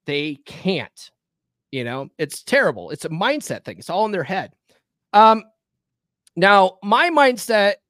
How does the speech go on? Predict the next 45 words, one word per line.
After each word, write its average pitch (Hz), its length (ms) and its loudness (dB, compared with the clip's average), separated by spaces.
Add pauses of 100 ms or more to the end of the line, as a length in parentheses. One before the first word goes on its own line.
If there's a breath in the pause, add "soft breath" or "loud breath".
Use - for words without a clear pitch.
about 185 360 -2
not 180 280 -2
living 196 220 -6
at 160 100 -6
home 170 200 -4
was 165 100 -10
shaped 165 340 -12
early 139 300 -8
on, 92 300 -18
right? 135 320 -18
There 208 160 -4
was 247 200 -2
this, 220 320 -4
uh, 180 180 -2
news 185 340 -10
story 180 400 -6
about 151 340 -8 (180)
guys 170 440 -6
living 165 260 -8
at 147 100 -10
home. 165 520 -8 (280)
I 110 60 -20
think 277 160 -20
this 202 160 -12
was, 190 140 -14
like, 151 200 -12
in 151 100 -16
the 127 80 -20
early 139 320 -18
nineties. 170 760 -20 (520)
I, 233 220 -4
I 190 80 -6
think 320 240 -12
I 196 100 0
might 165 380 -4
have 151 120 -10
been, 156 160 -8
like, 135 180 -10
a 135 60 -16
preteen 135 640 -20 (240)
when 135 260 -12
I, 135 140 -12 (200)
this 151 180 -16
came 127 240 -14
out. 98 220 -20